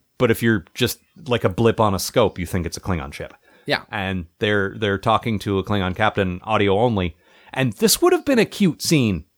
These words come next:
Speaker 1: in another show. It's just, I hate Archer so much that I can't,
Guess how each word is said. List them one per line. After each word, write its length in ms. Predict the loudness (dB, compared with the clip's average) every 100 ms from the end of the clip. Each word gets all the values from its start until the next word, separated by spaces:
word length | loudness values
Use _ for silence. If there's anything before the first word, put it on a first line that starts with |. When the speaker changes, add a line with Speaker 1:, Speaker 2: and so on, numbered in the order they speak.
| _ _ -2
Speaker 1:
in 100 | 2
another 340 | 4 4 2
show. 360 | 2 2 2 2
It's 180 | -4 -4
just, 180 | -4 -4
I 80 | -4
hate 260 | 0 0 2
Archer 320 | 0 2 0
so 200 | 2 2
much 320 | 2 0 0
that 100 | -2
I 40 | -2
can't, 360 | 0 0 0